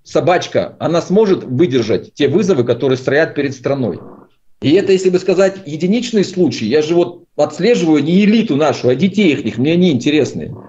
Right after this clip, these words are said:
Ну вот там же смотришь же в интернете, что они творят. Понимаете? И я понимаю, что они даже своих не могут воспитать.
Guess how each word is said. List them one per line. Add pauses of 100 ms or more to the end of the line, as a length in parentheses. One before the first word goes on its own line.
(100)
Ну
вот
там
же
смотришь
же
в
интернете,
что
они
творят. (720)
Понимаете? (200)
И
я
понимаю,
что
они
даже
своих
не
могут
воспитать.